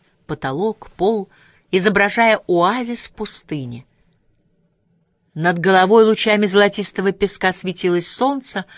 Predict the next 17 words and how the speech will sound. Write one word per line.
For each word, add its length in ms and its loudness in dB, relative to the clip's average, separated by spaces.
окруженное 760 0
белыми 540 0
и 180 -8
голубыми 560 -4
завитками 600 -4
неба. 580 -8
По 100 4
обе 320 4
стороны 480 -2
качались 680 -6
финиковые 520 -10
пальмы, 600 -2
а 140 -6
вдалеке, 720 -4
манящим 920 -2
сапфиром, 1040 -6
синело 800 -6